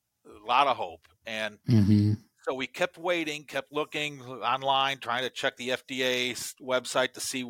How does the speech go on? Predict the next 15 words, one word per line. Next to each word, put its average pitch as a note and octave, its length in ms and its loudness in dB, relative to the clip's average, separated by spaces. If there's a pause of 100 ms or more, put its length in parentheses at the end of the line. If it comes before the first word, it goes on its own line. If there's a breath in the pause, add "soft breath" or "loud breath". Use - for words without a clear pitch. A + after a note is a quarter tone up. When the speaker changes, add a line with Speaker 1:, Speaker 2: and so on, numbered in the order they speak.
Speaker 1:
just - 240 -10
where B2+ 160 0
this A#2+ 380 0
approval A#2 400 -2
status A2+ 480 0
was. G2 500 -4 (800 soft breath)
Finally, D#3+ 520 2
in D3 120 -6
the B2 240 0
end F3 220 -2
of, C3+ 720 2
about D3+ 320 2
middle F3+ 240 -2
of C#3+ 80 0
November, A#2+ 760 0